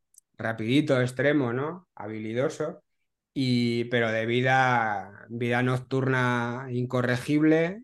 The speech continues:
y, y muy poco disciplinado. En Málaga, por ejemplo, le pillaron una foto, por lo visto, muy famosa, en el que estaba el coche de Musampa aparcado delante de un aparcamiento que tenían para, para jugadores y directivos ahí en, en el estadio de la Rosaleda,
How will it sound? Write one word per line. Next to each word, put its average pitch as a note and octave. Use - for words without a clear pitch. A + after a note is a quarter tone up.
y, G2+
y A2
muy A2
poco B2
disciplinado. A#2
En A2
Málaga, B2
por B2
ejemplo, B2+
le B2
pillaron B2
una B2+
foto, B2+
por B2
lo A#2+
visto, B2+
muy G#2+
famosa, C3+
en G2+
el G#2+
que G#2+
estaba A#2
el A#2
coche A#2+
de A#2+
Musampa B2
aparcado A#2+
delante A#2
de A#2
un A#2+
aparcamiento A#2+
que A2+
tenían A2+
para, A2
para A2+
jugadores A#2
y A2+
directivos A2+
ahí A2+
en, A2+
en A#2
el A2+
estadio A#2
de A#2+
la A2+
Rosaleda, B2